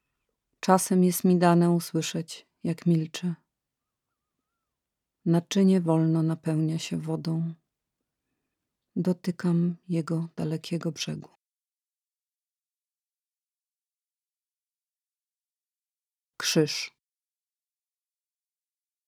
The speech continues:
Stoi na środku jasnej łąki. Nad nim jaskółcze karnawały zwiastują nic.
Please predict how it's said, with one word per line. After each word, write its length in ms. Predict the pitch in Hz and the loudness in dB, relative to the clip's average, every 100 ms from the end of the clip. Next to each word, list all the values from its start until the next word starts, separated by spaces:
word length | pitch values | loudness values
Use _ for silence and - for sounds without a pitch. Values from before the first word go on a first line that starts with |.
| _ | _
Stoi 520 | - - 214 226 240 | -2 6 8 10 8
na 140 | 226 202 | 6 2
środku 480 | - 180 175 - 180 | 2 0 0 0 2
jasnej 400 | 175 175 175 175 | 2 0 2 2
łąki. 580 | 156 151 151 - 165 - _ _ _ _ _ _ _ _ _ _ 180 | 2 0 -4 -6 -6 -8 _ _ _ _ _ _ _ _ _ _ 6
Nad 260 | 185 - | 6 6
nim 200 | 190 180 | 6 6
jaskółcze 580 | 175 170 - 190 185 190 | 4 2 2 2 2 -2
karnawały 760 | - 175 170 165 165 165 170 175 _ _ _ _ _ | 0 4 4 4 2 2 0 -4 _ _ _ _ _
zwiastują 720 | - 185 185 - 202 196 196 | -6 0 0 0 2 4 4
nic. 500 | 196 170 170 - - | 4 4 0 -6 -16